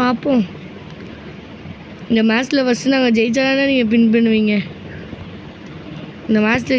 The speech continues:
ஜெயிப்போமான்னு ஃபஸ்ட்டு நாங்க பார்க்குறோம் கைஸ். அதுக்கப்புறம் நீங்க கமெண்ட் பண்றதும் கமெண்ட் பண்ணாததும் உங்க விருப்பம். இந்த மேட்ச்ல நீங்க ஜெயி-, நாங்க ஜெயிச்சிட்டோம்னா நீங்க சப்ஸ்கிரைப் பண்ணணும் கைஸ், ஓகேவா? ஒரு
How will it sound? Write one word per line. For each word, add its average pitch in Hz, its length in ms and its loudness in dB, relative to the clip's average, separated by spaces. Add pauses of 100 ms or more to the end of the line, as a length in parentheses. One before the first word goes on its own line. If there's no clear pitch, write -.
ஜெயிப்போமான்னு 254 600 4
ஃபஸ்ட்டு 233 260 2
நாங்க 214 240 4
பார்க்குறோம் 208 380 4
கைஸ். 185 200 -2 (840)
அதுக்கப்புறம் 233 520 4
நீங்க 214 200 6 (1120)
கமெண்ட் 214 360 2
பண்றதும் 214 440 2
கமெண்ட் 208 300 4
பண்ணாததும் 208 440 2
உங்க 208 220 2
விருப்பம். 208 320 0 (440)
இந்த 226 180 4
மேட்ச்ல 302 340 2
நீங்க 254 220 6
ஜெயி-, 240 200 2 (100)
நாங்க 233 240 2
ஜெயிச்சிட்டோம்னா 262 480 2
நீங்க 240 220 4
சப்ஸ்கிரைப் 254 420 0
பண்ணணும் 214 280 6
கைஸ், 240 200 -2 (120)
ஓகேவா? 202 320 2 (760)
ஒரு 214 80 2